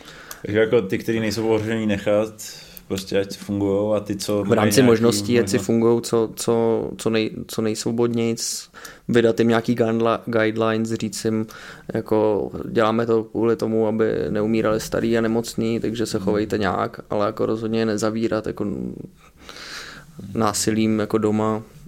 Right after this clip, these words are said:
Speaker 2: a, a tak, no. To je takový můj jako laický pohled na celou tuhle věc, ale musím říct, že už se,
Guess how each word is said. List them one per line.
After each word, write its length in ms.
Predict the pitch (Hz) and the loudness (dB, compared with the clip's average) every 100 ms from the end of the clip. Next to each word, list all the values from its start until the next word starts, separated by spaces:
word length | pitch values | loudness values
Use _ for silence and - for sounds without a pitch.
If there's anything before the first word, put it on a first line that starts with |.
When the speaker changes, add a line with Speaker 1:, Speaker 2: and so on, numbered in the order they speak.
| - | -8
Speaker 2:
a, 420 | 107 107 104 101 - - - _ _ _ - | -4 -2 -2 -6 -8 -16 -20 _ _ _ -8
a 120 | 101 | -2
tak, 280 | 98 117 113 | 0 0 0
no. 140 | 113 | 2
To 100 | 117 | 6
je 40 | |
takový 280 | 120 117 131 | 6 6 6
můj 180 | 127 127 | 8 6
jako 180 | 117 120 | 6 4
laický 380 | 120 117 - 123 | 4 4 2 2
pohled 260 | 123 120 | 4 2
na 60 | 117 | 2
celou 240 | 117 120 | 0 0
tuhle 200 | 117 123 | 2 0
věc, 260 | 123 123 117 | 2 0 0
ale 180 | 123 139 | 4 8
musím 280 | 156 147 131 | 8 6 4
říct, 160 | 131 | 4
že 100 | 127 | 4
už 140 | 123 - | 2 2
se, 200 | 127 | 0